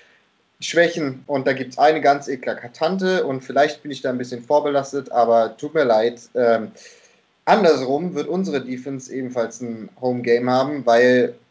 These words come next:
Josh Allen nun mal leider der Quarterback ist. Und ich weiß, Josh Allen hat seine Qualitäten. Ich möchte jetzt auch ganz kurz sagen, dass ich nicht der Meinung bin, dass Josh Allen an sich ein schlechter Quarterback ist.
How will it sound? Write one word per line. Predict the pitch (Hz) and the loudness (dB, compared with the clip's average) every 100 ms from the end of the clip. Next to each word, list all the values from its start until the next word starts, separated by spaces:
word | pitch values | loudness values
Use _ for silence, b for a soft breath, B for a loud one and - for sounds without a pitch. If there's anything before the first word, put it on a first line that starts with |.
| _ _ | _ _
Josh | 143 135 - | -2 -2 -2
Allen | 123 131 131 127 123 | 0 0 0 -4 -4
nun | 120 | -4
mal | 120 117 | 0 2
leider | 104 107 117 | 2 2 2
der | 107 101 | 0 -4
Quarterback | - 110 117 101 101 - | -4 -6 -4 -4 -6 -6
ist. | 95 - - | -10 -10 -12
Und | 120 120 | -8 -6
ich | 123 131 | -2 4
weiß, | 143 - - | 6 4 -2
Josh | 139 135 - | -8 -8 -4
Allen | 143 143 | -4 -4
hat | 139 | -8
seine | 139 131 | -8 -8
Qualitäten. | 127 123 117 151 151 135 | -4 -4 -4 -4 -4 -4
Ich | 120 | -8
möchte | 139 156 - | -4 -4 -2
jetzt | 135 123 | -2 -2
auch | 117 | 0
ganz | 131 131 - | 0 -2 -2
kurz | 151 - | -4 0
sagen, | 156 160 107 | 0 0 -4
dass | - | -10
ich | - | -12
nicht | 160 - | -12 -4
der | 196 | -2
Meinung | 143 135 160 147 | 2 0 0 -4
bin, | 143 | -2
dass | 120 - | -4 -2
Josh | 131 127 - | -4 -4 0
Allen | 151 147 | 0 0
an | 117 113 | -4 -6
sich | 147 - | -8 -8
ein | 113 | -12
schlechter | 104 135 135 139 | -6 -6 -4 -6
Quarterback | - 156 143 101 95 | 2 2 2 -2 -4
ist. | 92 - | -8 -18